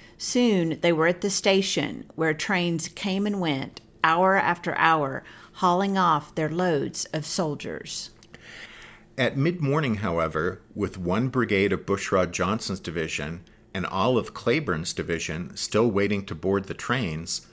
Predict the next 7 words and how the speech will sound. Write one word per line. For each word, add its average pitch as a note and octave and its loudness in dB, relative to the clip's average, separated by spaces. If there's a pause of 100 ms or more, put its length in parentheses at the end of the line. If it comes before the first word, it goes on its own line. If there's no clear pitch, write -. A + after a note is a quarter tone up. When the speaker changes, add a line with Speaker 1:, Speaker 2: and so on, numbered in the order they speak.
(380)
Speaker 2:
the A#2+ -2
operation C#3+ 0
came G#2+ -4
to - -6
an F#2 -2
abrupt F#2 -2
halt - -4